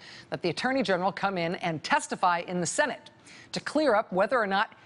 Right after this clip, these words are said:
he lied to them previously about his communications with Russian officials. Washington Post reported on Friday night that U S intelligence agencies intercepted communications from the Russian ambassador,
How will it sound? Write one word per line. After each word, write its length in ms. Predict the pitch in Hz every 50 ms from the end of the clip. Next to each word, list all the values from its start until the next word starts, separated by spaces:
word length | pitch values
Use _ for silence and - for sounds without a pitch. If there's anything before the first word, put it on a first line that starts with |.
| - -
he 220 | - - 240 240
lied 500 | 220 196 160 170 185 277 - - 269 214
to 200 | - - 202 175
them 280 | 143 139 170 160 180 185
previously 680 | 170 220 294 302 233 185 160 - - 160 151 139 151 -
about 300 | - 170 143 180 170 175
his 140 | 202 202
communications 720 | - - 226 226 233 233 220 - 156 165 - 180 185 175
with 140 | 208 196 -
Russian 280 | 151 139 135 - 175 160
officials. 520 | 151 - 254 269 - - - - - - - - - - - - - -
Washington 520 | 180 196 220 220 - 262 233 214 247 226
Post 260 | - 214 226 220 -
reported 420 | 240 220 - - - 220 220 240 220
on 120 | 185 165
Friday 460 | - - - 196 185 190 208 254 277
night 420 | 285 262 214 175 185 254 - - - - - - - - -
that 160 | 196 180 -
U 260 | 196 165 214 247 277
S 140 | 277 - -
intelligence 580 | 226 - - 294 - 349 247 - 190 165 - 165
agencies 540 | 156 143 160 175 165 - 202 196 185 - - -
intercepted 580 | 220 226 262 294 - - - 202 - - 208 -
communications 760 | - 196 180 175 165 170 - 254 254 - - 214 196 - - - -
from 380 | - - - 214 214 233 247 247
the 60 | 240
Russian 360 | 190 196 208 214 - 254 226
ambassador, 720 | 208 190 175 147 175 180 190 190 - 139 131 120 165 -